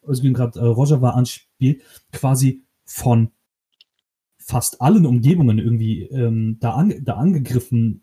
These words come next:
ist, ähm, ist es natürlich schwierig, dann, äh, das, das überhaupt auf globale Unterstützung hoffen zu können.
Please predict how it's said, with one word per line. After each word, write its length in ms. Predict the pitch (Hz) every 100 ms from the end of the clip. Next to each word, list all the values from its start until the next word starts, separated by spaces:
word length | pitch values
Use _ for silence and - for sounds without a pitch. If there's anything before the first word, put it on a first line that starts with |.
| _
ist, 360 | 135 139 - _ _ _ _ - _
ähm, 460 | 139 123 123 127 - _ _ _ _ -
ist 160 | 151 139
es 60 | 165
natürlich 340 | 135 147 123
schwierig, 340 | 131 156 165
dann, 220 | - 143 131
äh, 260 | - 131 123
das, 440 | 120 - - _ _ _ _ _ _ _ _ -
das 300 | - 120 -
überhaupt 420 | 123 117 190 -
auf 140 | 123
globale 340 | - 120 127 131
Unterstützung 480 | 120 - 180 123
hoffen 240 | 107 98 107
zu 100 | 104
können. 320 | 104 95 110